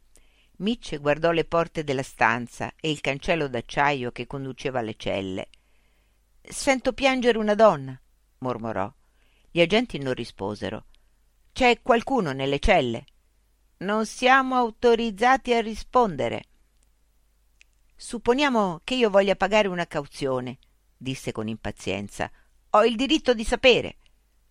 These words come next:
"Potete chiedere allo schedatore se una data persona è trattenuta qui, ma non siamo autorizzati a fornire informazioni generiche."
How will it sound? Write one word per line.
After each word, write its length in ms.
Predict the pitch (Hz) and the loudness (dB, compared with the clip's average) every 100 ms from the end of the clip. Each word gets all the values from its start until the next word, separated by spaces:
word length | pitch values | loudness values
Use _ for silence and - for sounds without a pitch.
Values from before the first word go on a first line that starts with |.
| _ _ | _ _
"Potete 540 | - 143 - 180 180 170 | -6 -6 -4 -4 -2 -4
chiedere 480 | - 190 202 190 185 | 4 6 6 6 4
allo 180 | 185 | 2
schedatore 920 | 185 - 202 180 147 - 175 220 233 240 | -4 -4 -2 2 2 2 0 0 0 -2
se 180 | - 180 | -2 -4
una 240 | 165 151 | -2 -4
data 460 | 151 180 208 - 180 | 6 6 6 2 -4
persona 680 | 175 156 - 208 233 226 | -6 -8 -6 -2 0 0
è 120 | 214 208 | -2 -2
trattenuta 800 | 214 208 208 196 202 208 - 196 | -2 -2 -2 -6 -4 -4 -4 -8
qui, 320 | - 254 208 _ _ _ _ _ | -4 -6 -6 _ _ _ _ _
ma 200 | - 185 | 0 4
non 300 | 180 185 185 | 4 2 -4
siamo 420 | 175 233 254 262 240 | -2 2 4 4 2
autorizzati 1040 | 220 208 - 208 180 143 147 226 269 240 | 2 0 0 0 0 0 6 6 6 0
a 60 | 226 | -2
fornire 600 | - 202 175 226 254 226 | -2 -6 -2 -2 0 0
informazioni 1120 | 214 - 214 208 196 196 - 220 214 208 202 | -2 -4 -4 -2 -4 -6 -2 0 0 -2 -4
generiche." 840 | 185 202 220 208 135 117 - 85 | -4 0 2 2 0 -8 -12 -14